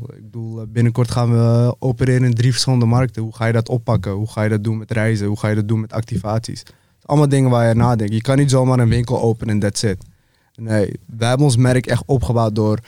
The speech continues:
activaties, eh, met verschillende merken werken,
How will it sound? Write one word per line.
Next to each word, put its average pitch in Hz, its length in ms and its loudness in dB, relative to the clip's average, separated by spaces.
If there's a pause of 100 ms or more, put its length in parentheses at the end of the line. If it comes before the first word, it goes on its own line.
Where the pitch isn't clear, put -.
(360)
activaties, 110 1120 0
eh, 117 380 -6
met 117 260 -2
verschillende 127 400 2
merken 120 400 2
werken, 110 580 0